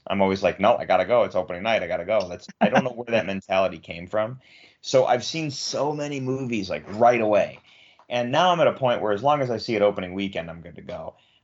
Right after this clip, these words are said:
Um, but I've seen so many movies in the realm of opening nights, as in wait in line to get your tickets, wait in line to get your good seats because they weren't doing assigned seats, that kind of stuff. Um, getting into the movie theaters three hours in advance, waiting in line to get in,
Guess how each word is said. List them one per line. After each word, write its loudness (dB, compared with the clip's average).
Um, 2
but 6
I've 2
seen -6
so 0
many -2
movies -4
in -6
the -2
realm 0
of 0
opening -2
nights, -2
as -2
in -4
wait 0
in -6
line 2
to -2
get -2
your -6
tickets, -6
wait -4
in -6
line 2
to -2
get 0
your -6
good -4
seats -10
because -12
they -4
weren't -2
doing -2
assigned -2
seats, -10
that -2
kind -4
of -12
stuff. 0
Um, 0
getting 0
into -4
the -4
movie -2
theaters 0
three 0
hours 4
in -4
advance, -6
waiting -6
in -6
line -2
to -10
get 0
in, -6